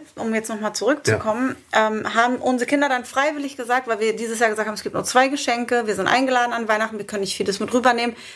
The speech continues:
Speaker 1: und es muss auch nicht immer so ausarten,
Speaker 2: Ja, hat
Speaker 1: haben
Speaker 2: nicht
Speaker 1: sie gesagt,
Speaker 2: funktioniert,
Speaker 1: weißt du was, wir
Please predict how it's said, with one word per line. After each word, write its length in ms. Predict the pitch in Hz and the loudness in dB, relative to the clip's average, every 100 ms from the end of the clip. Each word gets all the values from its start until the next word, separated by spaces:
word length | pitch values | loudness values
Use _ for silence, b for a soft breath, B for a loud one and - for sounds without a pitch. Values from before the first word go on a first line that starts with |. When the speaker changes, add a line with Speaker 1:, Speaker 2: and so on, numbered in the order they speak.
| B | B
Speaker 1:
und 160 | 220 | -2
es 60 | 202 | 0
muss 180 | 226 220 | 2 4
auch 100 | 208 | 4
nicht 140 | 202 | 2
immer 160 | 190 185 | -4 -2
so 100 | 175 | 2
ausarten, 600 | 233 302 - 202 - 240 | 4 2 0 -2 -2 -4
Speaker 2:
Ja, 120 | - | -2
hat 120 | 95 147 | 0 2
Speaker 1:
haben 140 | 262 | 2
Speaker 2:
nicht 100 | 277 | 2
Speaker 1:
sie 60 | 277 | 2
gesagt, 240 | 269 220 | 0 0
Speaker 2:
funktioniert, 240 | 220 247 247 | 0 0 0
Speaker 1:
weißt 20 | |
du 60 | |
was, 640 | 247 359 - - - - 208 | -2 -2 -4 -20 -20 -16 -4
wir 280 | 254 294 | 2 2